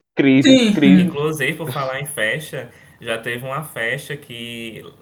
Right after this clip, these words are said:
Speaker 3: é, uma professora da gente deu uma carona pra gente, só que ela ainda nem dava aula pra gente, que era a Laís, né?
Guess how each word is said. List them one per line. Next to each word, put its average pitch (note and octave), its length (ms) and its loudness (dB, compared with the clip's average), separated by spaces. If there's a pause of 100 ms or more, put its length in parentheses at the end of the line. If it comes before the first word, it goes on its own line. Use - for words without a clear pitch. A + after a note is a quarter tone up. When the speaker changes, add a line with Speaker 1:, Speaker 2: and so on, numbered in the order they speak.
(140)
Speaker 3:
é, G2+ 520 -8
uma G2+ 120 -16
professora G#2+ 360 -14
da G#2+ 140 -8
gente A2 220 -12
deu G#2+ 100 -10
uma A2+ 80 -10
carona A#2 320 -10
pra B2 240 -8
gente, B2 180 -6
só A#2 120 -6
que B2 80 -6
ela A#2 100 -4
ainda A#2 140 -6
nem B2 160 -10
dava D#3+ 340 -4
aula C#3 300 -6
pra - 200 -10
gente, G#2 560 -16
que - 80 -20
era G2 120 -14
a G2 40 -14
Laís, B2 340 -16
né? F#2+ 120 -18